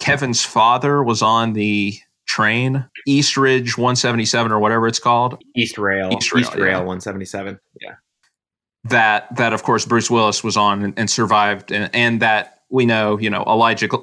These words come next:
Speaker 1: Elijah Price was the one who set it up to derail because he was looking for someone with David Dunn's abilities. And I just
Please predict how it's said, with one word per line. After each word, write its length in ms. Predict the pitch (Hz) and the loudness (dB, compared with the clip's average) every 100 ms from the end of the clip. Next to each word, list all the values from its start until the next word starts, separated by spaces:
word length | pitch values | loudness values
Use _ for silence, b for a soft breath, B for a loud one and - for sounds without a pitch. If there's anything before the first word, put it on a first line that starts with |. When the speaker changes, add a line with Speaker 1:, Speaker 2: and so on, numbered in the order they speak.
| - | -2
Speaker 1:
Elijah 380 | 123 123 131 123 | 0 2 2 0
Price 300 | 147 185 147 | 0 0 0
was 120 | 135 | -2
the 60 | 120 | 0
one 200 | 127 123 | 0 2
who 480 | 131 113 107 98 - _ | 2 2 0 -8 -14 _
set 240 | - 131 113 | -4 0 0
it 100 | 101 | -2
up 140 | - | -4
to 120 | 117 | -6
derail 640 | 107 101 104 101 60 - b b b - | -4 -2 0 0 0 -6 b b b -8
because 220 | 117 95 | -4 -2
he 120 | 101 | 0
was 120 | 101 104 | 0 2
looking 360 | 131 - - | 0 -2 -12
for 480 | - 78 71 64 123 | -10 -6 -4 -6 -10
someone 380 | - 110 104 98 | -6 -4 -4 -4
with 200 | 107 - | -4 -2
David 500 | 127 104 104 85 - | -4 0 -2 -4 -8
Dunn's 360 | 120 117 110 95 | -2 -2 -2 -2
abilities. 600 | 117 156 76 - - - - | 0 0 -2 -6 -8 -8 -4
And 600 | 143 139 131 127 123 135 _ _ _ _ _ _ _ - | -2 0 0 0 -2 -6 _ _ _ _ _ _ _ -6
I 100 | 156 | -2
just 300 | 233 - | -2 -4